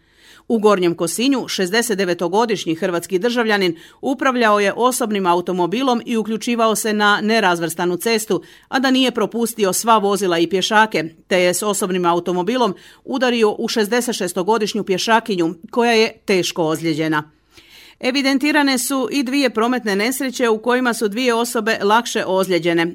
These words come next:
a dogodile su se na području Senja i Karlobaga. Ostale prometne nesreće su s materijalnom štetom, a dogodile su se na području Gospića, njih devet, Senja četiri, Otočca tri i Novalje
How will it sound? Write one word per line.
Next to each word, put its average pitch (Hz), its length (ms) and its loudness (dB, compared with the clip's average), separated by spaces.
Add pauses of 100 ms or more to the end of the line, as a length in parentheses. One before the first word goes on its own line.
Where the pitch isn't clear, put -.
a 247 100 0
dogodile 240 480 0
su 226 120 -6
se 202 140 -4
na 185 100 0
području 233 500 0
Senja 233 460 0
i 247 100 -4
Karlobaga. 175 600 2 (500)
Ostale 247 460 0
prometne 175 440 -2
nesreće 240 460 -2
su 233 140 -4
s - 80 -4
materijalnom 185 600 2
štetom, 180 460 -2 (260)
a 269 140 0
dogodile 262 480 2
su 262 140 -4
se 233 280 2
na 240 160 4
području 214 520 2
Gospića, 175 720 0
njih 165 280 -2
devet, 220 380 0 (240)
Senja 220 460 2 (140)
četiri, 214 640 0
Otočca 226 600 0 (140)
tri 226 360 0 (140)
i 302 140 2
Novalje 202 540 4